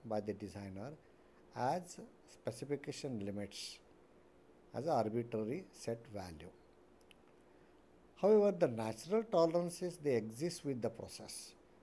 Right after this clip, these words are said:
So whatever the manufacturing process is going to be adopted,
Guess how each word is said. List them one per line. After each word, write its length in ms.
So 80
whatever 320
the 100
manufacturing 720
process 500
is 200
going 220
to 80
be 100
adopted, 560